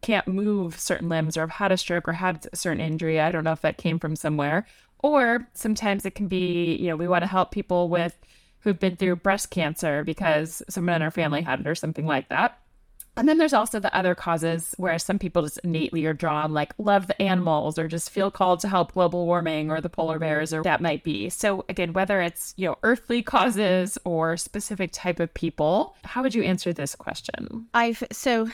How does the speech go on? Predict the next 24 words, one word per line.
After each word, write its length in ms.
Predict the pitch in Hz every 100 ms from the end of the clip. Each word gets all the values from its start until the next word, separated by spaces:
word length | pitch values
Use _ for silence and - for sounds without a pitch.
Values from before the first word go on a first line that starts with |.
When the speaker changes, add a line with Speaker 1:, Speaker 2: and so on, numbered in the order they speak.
| -
Speaker 2:
my 140 | 233
son 200 | 226 240
and 140 | 240 226
I 140 | 214
travel 360 | - 208 202 208
to 160 | - 226
a 40 |
particular 560 | - - 220 - 208 196
island 360 | 185 202 208 196
every 320 | 208 196 196
summer 420 | - 190 196 240 -
or 120 | - 196
have 200 | 190 180
been. 180 | 254 285 _ _ 240
Speaker 1:
Uh-huh. 340 | 202 214 320 - _
Speaker 2:
And 160 | 226 214
I 80 | 202
was 260 | 196 185 165 - -
really 480 | 214 226 226 226 220 - _ _ _ - - _ 208 -
drawn 600 | 220 214 202 196 202 - -
to 480 | - 202 202 196 208 _ _ _ _ _ -
the 120 | 214
no-, 220 | 196 190 -
or 220 | 208 185